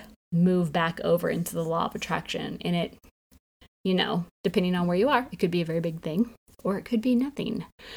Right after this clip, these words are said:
because energy is ever shifting and ever flowing and a beautiful, beautiful thing. But, you know, there are some signs to let us know when we're on the right path.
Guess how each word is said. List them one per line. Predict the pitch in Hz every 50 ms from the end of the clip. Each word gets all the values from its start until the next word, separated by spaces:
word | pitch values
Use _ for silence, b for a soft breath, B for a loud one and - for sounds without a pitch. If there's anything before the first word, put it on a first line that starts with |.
| B B B -
because | - - 220 180 -
energy | - 175 190 196 190 214 214 208 196 - -
is | 165 175 175 175 - - B B B B B B B B
ever | - 220 220 220 240 233 220
shifting | - - 202 196 185 - - 214 196 190 185 185
and | 175 170 -
ever | 190 214 214 202 220 220
flowing | 208 - - 190 175 180 175 175 175 175 175 180 180 175 B B B B B
and | 175 180
a | 180
beautiful, | 170 156 175 190 214 208 208 202 - _ _ - - 208 202 196
beautiful | 175 185 185 180 190 190 - - 180 175
thing. | 175 - 170 165 165 170 170 185 190 180 - - _ _ _ _ _ _ _ _ _ _ _ _ _ _ _ _ _ _ _ _ _ _ _ -
But, | 180 185 180 180 180 196 - - - B B B B B B B B _ -
you | 202 208
know, | 185 175
there | 190 196 -
are | - 175
some | 190 - - 196 190 185 185 190 -
signs | - - - 220 254 226 - - 156 - - - - - 214 220 - _ -
to | - 190
let | 175 170
us | 175 175 175 -
know | 190 196 190 175
when | 170 165 170 165
we're | 165 165
on | 160 160
the | 165 170
right | 180 180 -
path. | - - 208 - - -